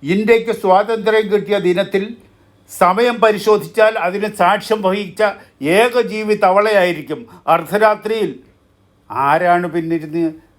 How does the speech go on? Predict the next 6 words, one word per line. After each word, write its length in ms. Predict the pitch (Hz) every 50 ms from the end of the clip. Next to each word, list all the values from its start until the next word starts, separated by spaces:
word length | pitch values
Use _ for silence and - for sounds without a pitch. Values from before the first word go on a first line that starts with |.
| _ _ _ _ _ -
"ഫ്രീഡം, 480 | 175 190 208 208 196 214 202 190 170 -
ഫ്രീഡം" 480 | - 190 202 208 202 214 214 202 196 - -
എന്ന് 160 | 180 165 175 170 -
കരയാൻ 420 | 185 160 156 170 185 196 196 190 165
സാധ്യത 420 | - 175 170 170 165 170 180 190
ഉണ്ടായിരുന്നത്? 800 | 190 180 170 175 175 180 185 170 180 165 170 180 170 185 190